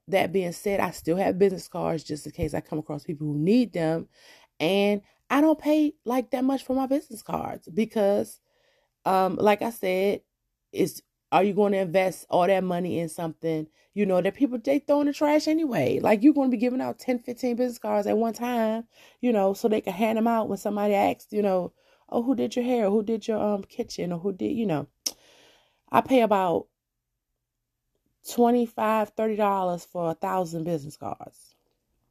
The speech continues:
So they just sit there in boxes in my house. I, I barely even use them. I mean, I'm just keeping it real. So that being said,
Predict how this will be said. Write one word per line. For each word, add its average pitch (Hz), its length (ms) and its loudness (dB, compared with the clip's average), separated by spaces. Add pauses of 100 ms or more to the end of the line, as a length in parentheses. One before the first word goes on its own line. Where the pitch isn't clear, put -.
(420)
So - 160 -20
they 294 60 4
just 240 260 0
sit - 180 -2
there 247 180 6
in 233 100 0
boxes 220 440 -2
in 220 100 -2
my 220 160 -6
house. 196 320 -6
I, - 300 -4
I - 20 0
barely 269 380 4
even 269 160 0
use 285 260 2
them. 135 220 -6 (100)
I - 100 -4
mean, 226 180 4
I'm 233 100 -2
just 233 180 -10
keeping 208 280 -2
it 196 60 -2
real. 180 340 -4 (500)
So 214 540 4 (240)
that 214 240 0
being 190 220 -4
said, 160 580 0